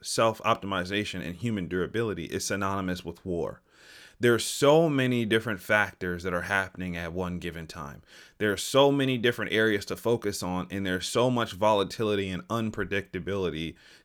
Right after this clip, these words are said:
to, to this, this battlefield, where one has an expectation of action in one direction, it could go the complete other direction and throw you off kilter.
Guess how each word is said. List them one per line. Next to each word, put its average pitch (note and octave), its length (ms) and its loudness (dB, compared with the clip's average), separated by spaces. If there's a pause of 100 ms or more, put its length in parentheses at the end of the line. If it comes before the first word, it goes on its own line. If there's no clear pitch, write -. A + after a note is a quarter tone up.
to, F#2+ 460 -2 (260)
to A2 180 0
this, G2+ 220 -2
this F#2 220 -6
battlefield, G#2+ 680 4 (340)
where A2 180 6
one C3+ 280 4
has A#2+ 220 2
an G#2+ 80 -2
expectation A2+ 800 0
of F#2 120 -2
action G#2 380 2
in F#2 200 -4
one C3 200 4
direction, B2 640 4 (320)
it G#2+ 140 0
could G2 180 -4
go G2+ 460 0 (340)
the A2 60 -2
complete A#2+ 440 0
other G#2+ 220 2
direction F#2+ 560 0
and F2+ 180 -6
throw G2+ 200 2
you G2 180 0
off F2 220 -2
kilter. - 400 -8